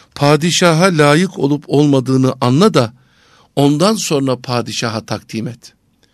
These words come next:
Burada padişah kim? Kudret, yegane saltanat, yegane padişah, yegane kudret sahibi olan zat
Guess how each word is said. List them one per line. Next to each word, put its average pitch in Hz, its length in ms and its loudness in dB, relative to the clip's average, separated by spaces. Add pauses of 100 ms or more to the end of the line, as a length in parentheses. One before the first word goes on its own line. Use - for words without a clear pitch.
(160)
Burada 208 260 -2
padişah 190 600 -2
kim? 208 260 -10 (600)
Kudret, 131 640 -4 (420)
yegane 135 600 -2
saltanat, 110 600 -10 (1200)
yegane 143 520 2
padişah, 110 600 -10 (1120)
yegane 170 880 -2 (140)
kudret 143 400 -4
sahibi 127 440 -4
olan 117 340 -4
zat 131 260 -4